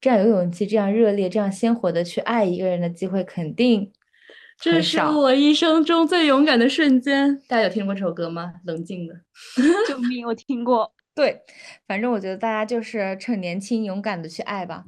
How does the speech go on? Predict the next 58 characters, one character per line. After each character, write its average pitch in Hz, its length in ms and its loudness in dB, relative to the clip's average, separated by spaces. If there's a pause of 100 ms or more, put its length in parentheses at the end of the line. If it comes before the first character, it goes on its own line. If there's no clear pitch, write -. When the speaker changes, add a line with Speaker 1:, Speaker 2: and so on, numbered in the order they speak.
Speaker 1:
不 190 80 -10
要 190 260 -2
走 185 180 -8
快 175 220 -12
餐。 170 380 -16 (280)
你 247 140 2
们 392 100 0
也 349 80 0
可 - 140 -4
以 370 60 0
很 247 160 -4
快 294 220 -4
地 220 120 0
在 247 240 0
一 240 60 0
起 240 120 -12
啦， 120 280 -8
但 330 100 2
是 320 140 -4
你 208 80 0
们 196 120 -4
俩 202 160 0
都 233 240 -4
得 233 320 -6 (120)
是 - 200 -20
真 208 240 -6
诚 - 320 -12
的。 - 180 -20 (180)
Speaker 2:
嗯， 214 160 -14 (180)
嗯， 175 160 -20
嗯， - 260 -20
还 262 60 -6
是 381 100 -4
不 262 80 -2
要 226 80 0
太 233 220 -6
快， 226 240 -8
我 - 60 -12
觉 - 100 -14
得。 269 80 -6
<laughs> - 480 -10
Speaker 1:
你 190 80 -6
们 294 160 0
只 302 80 -2
要 247 100 2
够 330 220 0
喜 254 180 -4
欢， 214 360 -2
快 277 240 -4
不 196 100 -10
快 254 220 -2
都 185 120 -4
不 170 140 -8
是 170 160 -14
一 165 40 -8
个 165 120 -6
问 160 220 -10
题， 156 200 -20